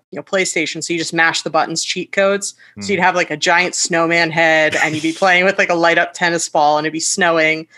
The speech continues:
Speaker 1: or you'd be in the desert. <laughs> Like, you could just have this, and you never knew what the, uh, you know, so we'd sit there and we'd like, "Okay, ready, start mashing buttons," and just seeing what kind of game we came up with, <laughs> with all the cheat codes, 'cause we never wrote them down. Um, but that's, that's also the most recent,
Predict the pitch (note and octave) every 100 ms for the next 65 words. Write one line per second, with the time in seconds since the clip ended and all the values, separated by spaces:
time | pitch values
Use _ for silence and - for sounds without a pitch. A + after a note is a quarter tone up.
0 | _ - E3+ E3 F3+ D#3+ E3+ E3 D#3+ D#3+
1 | - - - G#3 - A#3+ - B3+ - G3+
2 | G3 G3 - - - - C4+ F#3+ F#3+ G3
3 | A3 A#3+ A3 G#3 F3+ F3+ E3 D3+ D3+ -
4 | - E3+ D#3+ - G#3+ G#3 A3+ F3+ E3 D#3+
5 | D#3+ F3 F3+ D#3+ F3 G3 G3 - - G#3
6 | G3+ F3+ E3+ F3 E3 D#3 D#3 - E3+ E3+
7 | E3+ - F3 E3+ - F3 D#3+ D#3 D#3 D#3
8 | D#3 E3 D3+ D3+ E3 E3+ D#4 - - A#3
9 | G3+ F#3 F3+ G3+ D#3+ F3 E3+ - E3+ E3+
10 | E3+ E3 E3 D#3+ D#3 D3 C#3+ D3+ D#3+ _
11 | _ _ - - - - _ F3+ F3+ F3
12 | F3+ G#3+ A#3 - - - - A3+ A#3 B3
13 | B3 A3 G#3 G3 F#3 F3+ E3+ E3 D#3+